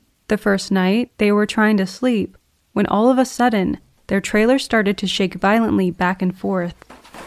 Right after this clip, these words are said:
Startled and not sure what was happening, they climbed under the table for cover. Mark could distinctly hear someone pushing it from both sides of the trailer, like a group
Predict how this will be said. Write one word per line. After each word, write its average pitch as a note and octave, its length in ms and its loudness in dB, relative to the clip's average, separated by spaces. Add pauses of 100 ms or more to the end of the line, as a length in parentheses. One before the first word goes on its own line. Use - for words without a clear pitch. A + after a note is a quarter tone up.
(1300)
Startled G#3 560 2
and A3+ 100 4
not G#3 200 2
sure G#3 180 -2
what G3 140 2
was F#3+ 140 -2
happening, F#3 600 -2 (320)
they - 100 -2
climbed A3+ 360 2
under G#3+ 200 2
the F#3 120 -2
table A3 320 -2
for F3+ 120 -8
cover. G3 500 -6 (1080)
Mark G#3+ 280 2
could C#4 140 -2
distinctly B3+ 720 2
hear A#3 420 2
someone C4 460 6
pushing B3 460 4
it F#3 140 -2
from G3+ 200 0
both G3+ 260 0
sides G#3 320 0
of F3 60 -8
the F#3 100 -2
trailer, G3+ 560 -4 (320)
like G3 160 0
a F#3+ 80 0
group G3+ 400 2